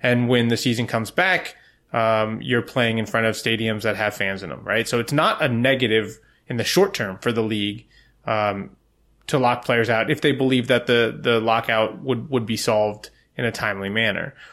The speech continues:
On the back end of that, I think that the league believes that either that they've done a good job of telling their side of the story or they don't really care, uh, whether or not they have the pretext to do this.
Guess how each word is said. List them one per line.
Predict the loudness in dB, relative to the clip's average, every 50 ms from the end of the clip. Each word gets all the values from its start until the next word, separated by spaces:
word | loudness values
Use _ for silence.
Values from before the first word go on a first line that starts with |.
| -20 -6 _
On | 2 4 4 6 6
the | 4 4 2 0 -8 -6 _
back | 0 0 2 2 2
end | 2 2 4 2
of | 2 2
that, | 2 2 2 2 0 -2 -10 _ _ _ _ _ _ _ -2
I | -2 2
think | 2 2 2 2 0
that | -6 0
the | 2 4
league | 4 4 4 2 0 0 2
believes | 2 4 4 4 4 4 2 2 2
that | 2 4 4 2 0 -4 -12 _
either | -2 0 4 6 6 4 4 2 -6 -14 _ _ _
that | 0 0 0 2
they've | 2 0 0 0 0
done | 0 2 2 2
a |
good | 0 2 4 4 4 4
job | 4 4 4 4 4 2
of | 2 0 2
telling | 2 2 4 4 4 6
their | 6 4 6
side | 4 4 4 6
of | 4
the | 2
story | 2 4 4 6 6 6 6
or | 6 4 4
they | 4 4 4
don't | 4 4 2 2
really | 2 2 2 2
care, | 2 0 2 2 4 4 4 4 4 4 2 -2 -10 -20 -20 -20 _ _ 0
uh, | 2 2 2
whether | 4 4 4 6 6 6
or | 4
not | 4 2 2 2 2
they | 0 0
have | 0 -2 -2 -2
the | -6
pretext | -6 -4 -4 -4 -2 -2 -2 -2 -2 -6
to | -6 -4
do | 0 2 2 4
this. | 4 4 4 4 2 0 -4 -8